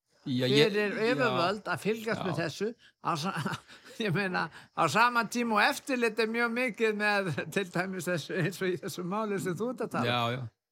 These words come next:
Speaker 2: Hvernig
Speaker 1: En
Speaker 2: stendur
Speaker 1: ma-,
Speaker 2: það?
Speaker 1: maður hefði nú haldið samt að þetta, þetta ætti ekki að þurfa að vera svo flókið þegar við erum á eyju og við erum allir sem koma til landsins fara um, fara um sama póstinn inn til landsins. Og, og, og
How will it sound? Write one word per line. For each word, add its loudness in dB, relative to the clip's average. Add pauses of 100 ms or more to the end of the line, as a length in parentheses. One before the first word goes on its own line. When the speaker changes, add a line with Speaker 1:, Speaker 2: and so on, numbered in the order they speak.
(180)
Speaker 2:
Hvernig 0
Speaker 1:
En -6
Speaker 2:
stendur 2
Speaker 1:
ma-, 6
Speaker 2:
það? 2
Speaker 1:
maður 6
hefði 2
nú 4
haldið -2
samt 0
að 2
þetta, 0 (440)
þetta 2
ætti 2
ekki 2
að 0
þurfa 2
að 4
vera 2
svo -2
flókið 2
þegar 4
við 2
erum 0
á 0
eyju 4
og 2
við 4
erum 0
allir -4
sem -2
koma 0
til 0
landsins 0
fara 2
um, 2 (360)
fara 4
um 0
sama 4
póstinn 2
inn -2
til 2
landsins. 0 (460)
Og, 2 (100)
og, 0 (120)
og 0